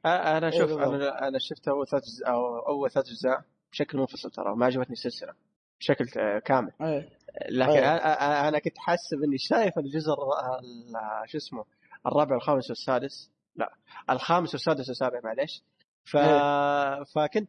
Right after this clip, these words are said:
Speaker 1: طبع السابع، فحسيت في شيء غريب، فاهم علي؟ فاضطريت إني أشوف
Speaker 2: مم.
Speaker 1: السادس والخامس على طول. هو، هو السلسلة ككل، يعني، حتى لو شفت جزء واحد وما عجبك، جزء واحد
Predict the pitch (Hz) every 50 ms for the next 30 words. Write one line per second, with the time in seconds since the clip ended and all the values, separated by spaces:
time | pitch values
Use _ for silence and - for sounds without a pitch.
0 | - - 214 196 196 170 160 - - 190 180 175 180 185 170 - - 156 139 -
1 | 165 - - 233 - - 233 220 - 196 180 143 - 143 147 151 156 147 _ _
2 | _ _ _ _ _ _ - - 135 127 123 123 123 135 139 139 135 - _ _
3 | _ _ _ _ _ _ - 147 147 147 - 175 180 185 185 180 180 180 - -
4 | - 127 120 - - 147 139 139 - - 135 - - 131 120 113 113 - - 104
5 | 101 104 113 113 113 107 _ _ 107 - - _ - - - - - - - -
6 | 175 208 233 233 220 220 - 190 202 208 - - 208 - - 170 156 - - 151
7 | - - 147 123 120 117 120 123 131 - - 165 - - 143 143 - - - 147
8 | _ - - 139 131 - 131 123 120 117 - 135 120 139 131 135 131 123 123 123
9 | 135 139 - - - - _ _ _ _ - 143 147 170 165 120 123 127 135 -
10 | - - - 117